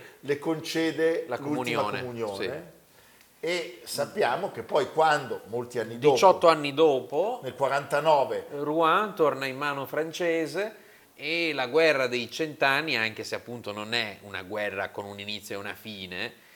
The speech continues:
Speaker 2: eh, però come, mm, data, eh,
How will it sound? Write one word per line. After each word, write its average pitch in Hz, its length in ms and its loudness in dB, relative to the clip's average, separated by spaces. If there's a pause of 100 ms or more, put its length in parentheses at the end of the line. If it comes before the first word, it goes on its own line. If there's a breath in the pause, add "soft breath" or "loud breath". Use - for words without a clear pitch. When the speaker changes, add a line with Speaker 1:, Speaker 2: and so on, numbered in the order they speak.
(160 loud breath)
Speaker 2:
eh, 104 520 -4
però 123 220 0
come, 120 460 -4 (100)
mm, 110 460 -16
data, 127 640 0 (280 loud breath)
eh, 104 140 -20